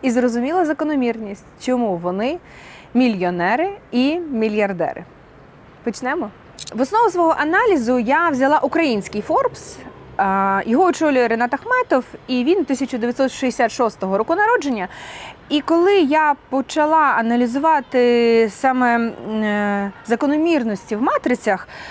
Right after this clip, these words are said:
я для чистоти експерименту познаходила і, е, матриці інших мільярдерів з інших країн. Так от,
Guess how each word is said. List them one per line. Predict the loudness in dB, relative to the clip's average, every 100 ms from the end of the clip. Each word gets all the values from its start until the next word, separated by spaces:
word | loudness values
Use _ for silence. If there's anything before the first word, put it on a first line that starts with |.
| -16 -8
я | 0 2 2
для | 0
чистоти | -2 -4 -4 -2
експерименту | -4 0 0 2 2 2 0 0 -4 -20 -20 -20 -20 -20 -20 -20 -10
познаходила | -2 0 0 0 2 2 2 0 -2
і, | 0 2 0 -2 -8 -10 -2
е, | 0
матриці | 2 0 0 -4 -4 -2
інших | 2 2 0 -6
мільярдерів | -4 0 0 0 0 4 4 2
з | -4 0 2 2
інших | 2 0 -2 -4
країн. | -2 -2 -2 -6 -10 -20 -20 -18 -16 -16 -4
Так | -2 0
от, | 0